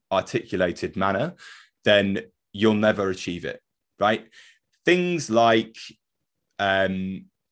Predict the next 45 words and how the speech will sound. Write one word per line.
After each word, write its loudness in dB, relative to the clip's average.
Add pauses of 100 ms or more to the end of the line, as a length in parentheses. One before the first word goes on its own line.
(120)
sort -4
of -4
avoiding 4
doing 0
this -6
kind -4
of -10
thing, 0 (400)
um, 2
kind 0
of -2
skipping -4
over 4
it, 0
not -6
going 0
through -2
it, 0
not 0
actually -6
sort -2
of -6
doing 2
the 0
hard 2
yards 0
and -8
actually -8
really 2
taking -6
a -4
deep -4
look -8
inside -2
of -8
what 0
it -2
is -2
that -10
you -8
really 0
want -4
to -12
do, -4 (640)
um, 0